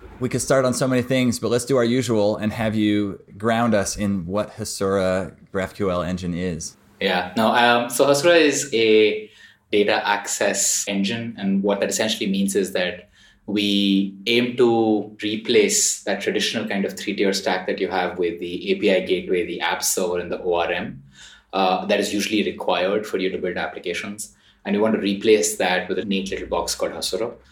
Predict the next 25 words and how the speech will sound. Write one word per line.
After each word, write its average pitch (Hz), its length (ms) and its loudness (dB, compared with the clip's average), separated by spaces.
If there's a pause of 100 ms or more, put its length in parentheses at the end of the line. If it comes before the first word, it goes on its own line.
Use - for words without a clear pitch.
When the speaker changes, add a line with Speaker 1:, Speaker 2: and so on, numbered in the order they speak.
(220)
Speaker 2:
so 107 340 4
that, 95 540 0
uh, 92 260 0
people 110 180 -4
who 110 100 -2
are 104 60 -4
kind 104 140 -4
of 92 120 -6
building 95 280 -2
modern 90 240 -4
applications, 98 640 -2
they 92 120 -4
can 92 180 -8
focus - 640 0
on, 95 460 -2
you 92 80 -10
know, 87 80 -8
data 107 640 2
and 90 180 -10
logic 135 500 -2 (540)
and 190 500 -2
not 104 300 0
be 101 80 -2
bothered 92 500 2
by 85 500 -2